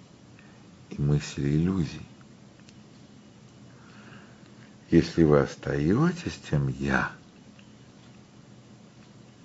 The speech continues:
вашим единственным бытием, без мысли, то "я" мысль исчезнет, и заблуждение пропадет навсегда.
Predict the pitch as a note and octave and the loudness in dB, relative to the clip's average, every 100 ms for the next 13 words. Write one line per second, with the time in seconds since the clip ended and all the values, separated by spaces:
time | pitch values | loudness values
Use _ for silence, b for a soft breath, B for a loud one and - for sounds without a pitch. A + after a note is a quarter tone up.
0 | - - - - - - - - - - | -20 -20 -20 -20 -20 -20 -20 -20 -20 -20
1 | - B G2+ B B B B B B - | -20 B -20 B B B B B B -14
2 | - F2 F#2+ - F2+ D#2+ D2 C2+ F#2 B2+ | 2 6 6 4 0 0 0 0 0 0
3 | - G#2 G#2 G2+ G2 - G2 E2+ F2 D2+ | -2 -4 -2 -2 -4 -4 -4 -2 -2 -2
4 | - - - - - - - - - - | -6 -20 -20 -20 -20 -20 -20 -20 -20 -20
5 | - - - - - - - - - - | -20 -20 -20 -20 -20 -20 -20 -20 -20 -20
6 | - - D#2 - D2 - C2 E2+ C#3 D3+ | -20 -16 -12 -6 -6 -6 -6 -2 -2 -6
7 | - D3 - - - - - - - - | -10 -12 -12 -20 -20 -20 -20 -20 -20 -20
8 | - - - - - - - - - - | -20 -20 -20 -20 -20 -20 -20 -20 -20 -20
9 | - - B B B B B B B B | -20 -20 B B B B B B B B
10 | - - G2 F#2 G2+ B2 D3+ D3+ A2+ - | -12 0 4 6 6 6 4 2 -4 -2
11 | - C#3 A2 E2 D#2+ D2+ D2+ E2 D2+ D2 | 2 2 4 0 2 2 4 4 4 4
12 | G2 G#2+ - F2 E2 D#2 D#2+ - F2 - | 2 2 -2 -2 0 2 0 -2 -10 -8
13 | F#2 F2 | -12 -14